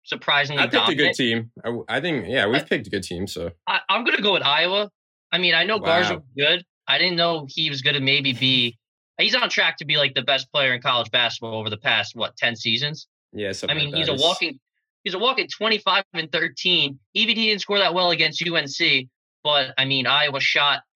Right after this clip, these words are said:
Speaker 1: fifty percent from three, and they t-, made, like, twenty or nineteen, I think it was, something like that. They're a good overall team. It's not just Garza. They can shoot the ball.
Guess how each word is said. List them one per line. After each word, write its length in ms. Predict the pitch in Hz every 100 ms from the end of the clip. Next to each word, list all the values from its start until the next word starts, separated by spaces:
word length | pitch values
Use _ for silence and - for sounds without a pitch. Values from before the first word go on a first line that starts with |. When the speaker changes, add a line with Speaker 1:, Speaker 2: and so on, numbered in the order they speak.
| _
Speaker 1:
fifty 300 | - 165 -
percent 320 | 165 131 151 135
from 160 | 117
three, 480 | 113 131 135 110 113 _ _ -
and 120 | 127
they 60 | 113
t-, 200 | - -
made, 280 | 135 147 123
like, 180 | 117 104 - 139
twenty 320 | 147 120 98
or 160 | 95 - _ -
nineteen, 360 | 120 131 139
I 80 | 135
think 220 | 135 139
it 100 | 139
was, 280 | 139 143 143
something 280 | - 151 113
like 160 | 95 90
that. 200 | 87 - _ _ _ _ _ _
They're 200 | 143 185
a 80 | 185
good 220 | 185 190
overall 380 | 185 175 180 170
team. 280 | - 156 151
It's 120 | 143
not 200 | 160 165
just 180 | 170 143
Garza. 440 | 139 143 139 135 127
They 80 | 123
can 100 | 123
shoot 260 | - 175 160
the 60 |
ball. 440 | 143 147 147 143